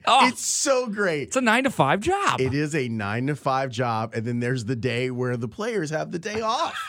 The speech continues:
Speaker 1: <laughs> Right.
Speaker 2: The
Speaker 1: So
Speaker 2: designated day each week where you know you don't have to go to Halas Hall.
Speaker 1: Let me be honest, with the way Matt Nagy runs things, it was a, it was actually a ten to three job. That, that's, that's what it was.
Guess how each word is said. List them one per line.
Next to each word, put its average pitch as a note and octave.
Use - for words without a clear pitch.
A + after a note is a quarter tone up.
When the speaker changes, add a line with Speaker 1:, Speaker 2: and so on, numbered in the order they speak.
Speaker 1:
<laughs> -
Right. C4
Speaker 2:
The F#3+
Speaker 1:
So G#3
Speaker 2:
designated A#3+
day G#3+
each A#3
week C4+
where C4
you C#4+
know D4
you C#4
don't G#3
have E3
to D3+
go C#3
to C3+
Halas A2
Hall. G2+
Speaker 1:
Let A#3+
me D4+
be G3+
honest, F3
with C3+
the C3
way D3
Matt C#3+
Nagy D3+
runs D#3
things, E3
it C#3+
was C#3+
a, A2
it B2+
was A#2
actually C#3
a G2
ten D3
to G2+
three B2
job. D2
That, G#3
that's, -
that's A#3
what A3
it G3+
was. G3+